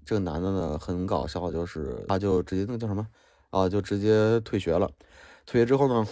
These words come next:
当时要告他的话，这个小子是能判三年以下的未成年，然后家里面就说，嗯，别让我告了，如果告的话，他到时候出狱的话，他一辈子都毁掉，他会报复我的。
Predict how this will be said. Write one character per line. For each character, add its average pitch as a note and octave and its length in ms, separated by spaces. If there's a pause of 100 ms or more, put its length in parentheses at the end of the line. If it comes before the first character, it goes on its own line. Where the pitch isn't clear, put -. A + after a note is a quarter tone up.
(440)
当 A#2+ 200
时 A2+ 100
要 A2+ 140
告 A2 260
他 F#2+ 140
的 - 120
话， E2 280 (440)
这 - 80
个 A2 80
小 - 280
子 D#2 60
是 - 100
能 F2+ 220
判 F#2+ 340
三 G2 200
年 G2 120
以 E2 100
下 G2 240
的 - 80
未 E2+ 100
成 F#2 160
年， B1+ 300 (240)
然 F2 180
后 F#2 140
家 G2+ 160
里 F#2+ 80
面 F2 140
就 F2+ 100
说， F#2 220 (800)
嗯， E2+ 280 (120)
别 D#2+ 120
让 G#2+ 240
我 C2+ 320
告 E2 280
了， - 140 (120)
如 F#2+ 160
果 G2 200
告 G#2 220
的 D2 120
话， D2+ 280
他 - 200
到 G2+ 80
时 F#2 80
候 F#2 80
出 - 260
狱 G#2+ 80
的 - 100
话， E2 160
他 F#2 140
一 F2+ 100 (120)
辈 G#2 160
子 E2 100
都 F2+ 120
毁 - 460
掉， E2+ 140
他 F#2 80
会 F#2+ 240 (160)
报 A#2+ 160
复 D2+ 160
我 - 120
的。 - 100